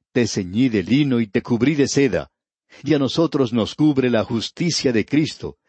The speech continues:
y ahora podemos estar en la presencia de Dios. ¿Qué fue lo que sucedió con esa ciudad? Llegó a ser una prostituta.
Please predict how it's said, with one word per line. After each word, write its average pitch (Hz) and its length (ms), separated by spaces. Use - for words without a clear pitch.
y 127 80
ahora 151 240
podemos 127 460
estar 123 400
en 120 240
la 104 140
presencia 123 600
de 101 120
Dios. 82 520
¿Qué 87 140
fue 110 140
lo 107 100
que - 80
sucedió 104 440
con 113 140
esa 117 240
ciudad? 127 320
Llegó 107 340
a 107 100
ser 120 220
una 113 220
prostituta. 110 920